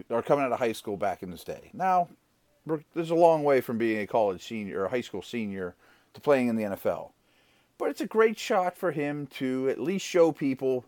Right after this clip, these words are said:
"Hey, I'm talented. I'm all right." I mean, I think the quarterbacks here will be fun to watch. Maybe I can be your backup, you know,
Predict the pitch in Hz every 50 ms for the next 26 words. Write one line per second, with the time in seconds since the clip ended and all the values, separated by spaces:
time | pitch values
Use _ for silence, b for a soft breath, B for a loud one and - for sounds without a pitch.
0 | _ _ _ - 226 233 185 143 147 220 - - 175 156 160 170 170 170 170 175
1 | 180 - _ - - 160 214 254 233 202 135 123 139 196 220 - - _ 143 143
2 | 143 147 147 151 147 - 208 220 - 220 - - 202 202 196 202 190 180 175 175
3 | - - 165 156 165 156 151 151 156 - - 135 139 143 135 - 139 135 143 147
4 | 117 87 - - - - b b b b b b b 117 160 202 214 196 196 190
5 | 202 185 185 185 185 175 143 143 139 151 - - 175 165 156 - - 143 120 110
6 | 104 101